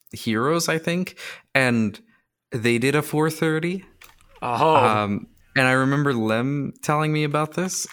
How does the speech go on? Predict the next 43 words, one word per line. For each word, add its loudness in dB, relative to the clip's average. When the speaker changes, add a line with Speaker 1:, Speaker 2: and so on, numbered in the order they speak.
Speaker 1:
and 2
I 2
don't 2
remember 0
their -2
name, -2
but -6
they 0
did -2
do -2
that. -6
So -4
that 0
was, -4
I 0
don't -2
know -2
if -8
they -2
ever -6
finished, -6
but -8
they -4
did -2
try. -2
So -4
Speaker 2:
They, 4
they 4
Speaker 1:
that's 0
Speaker 2:
tried. 6
Speaker 1:
impressive. -4
<laughs> -20
Speaker 2:
They 2
gave 4
it 6
Speaker 1:
Hey, 8
Speaker 2:
the 4
Speaker 1:
I 0
Speaker 2:
good 6
Speaker 1:
mean, 4
Speaker 2:
old 4
college 2
try. -4